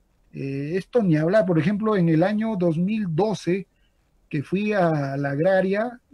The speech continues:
justo para llevar un curso de egras, justo vino, vino un ingeniero de la U P C, eh, y nos dictó el curso y,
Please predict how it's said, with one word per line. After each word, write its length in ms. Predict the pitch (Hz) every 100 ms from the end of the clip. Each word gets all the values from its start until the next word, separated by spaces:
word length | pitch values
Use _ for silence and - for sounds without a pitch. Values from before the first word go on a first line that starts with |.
| 254 -
justo 320 | 220 180 196
para 120 | 170
llevar 240 | 156 175
un 100 | 185
curso 340 | 170 202 175 190
de 180 | 156 175
egras, 360 | 180 196 208
justo 360 | - 233 - 214
vino, 420 | 214 214 226 247 _ _ -
vino 320 | 190 208 208
un 100 | 214
ingeniero 600 | 208 - 185 196 240 285 _ _ _ _ _ _ _ _
de 200 | 160 143
la 140 | 139
U 100 | 170
P 160 | 180 180
C, 220 | - 190
eh, 920 | 247 - _ _ _ _ _ _ 202 160
y 380 | 147 147 160 139
nos 180 | 147
dictó 260 | 135 139 208
el 80 | 214
curso 380 | 233 240 240
y, 120 | 196